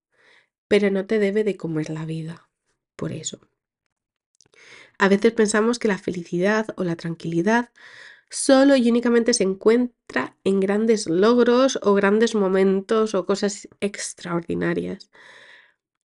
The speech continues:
Pero la verdad es que hay una manera más simple y cotidiana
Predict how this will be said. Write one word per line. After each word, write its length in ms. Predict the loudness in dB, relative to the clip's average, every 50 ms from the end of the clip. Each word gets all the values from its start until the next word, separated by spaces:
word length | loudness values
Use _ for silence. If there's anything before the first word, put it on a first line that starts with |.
| -20 -12 _
Pero 180 | -2 4 6 6
la 120 | 6 6
verdad 200 | 6 2 0 -2 -2
es 100 | -4 -4
que 100 | -2 -4
hay 100 | -2 -2
una 120 | -2 -2
manera 320 | 0 0 0 0 0 0 0
más 220 | -2 -2 -2 -4
simple 720 | -6 -4 -4 -2 -2 -2 -2 -4 -4 -4 -4 -4 -6 -10 _ _
y 60 | -8
cotidiana 880 | -4 -4 -4 0 0 -2 0 0 0 0 0 -2 -4 -4 -6 -6 -10